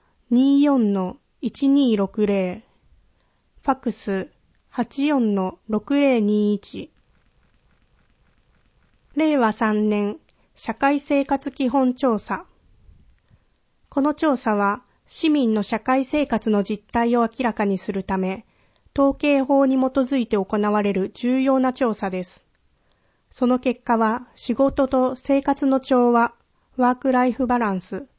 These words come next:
の推進、少子高齢化対策などの基礎資料として活用されます。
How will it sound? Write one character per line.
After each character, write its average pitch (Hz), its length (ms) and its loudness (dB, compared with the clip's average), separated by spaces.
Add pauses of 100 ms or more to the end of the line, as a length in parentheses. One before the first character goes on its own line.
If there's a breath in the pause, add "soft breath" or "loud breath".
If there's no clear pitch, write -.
(140)
の 254 80 2
推 247 260 0
進、 220 380 -2 (720)
少 311 160 2
子 - 140 -4
高 254 280 4
齢 254 180 2
化 254 100 -2
対 247 220 0
策 208 240 -4
な 196 120 0
ど 190 120 -4
の 185 280 -6
基 - 100 -10
礎 285 180 -2
資 285 180 -4
料 233 200 0
と 214 140 -4
し - 80 -8
て 226 120 -8
活 - 260 -8
用 202 200 -2
さ 214 120 -8
れ 196 100 -4
ま 185 200 -6
す。 - 240 -20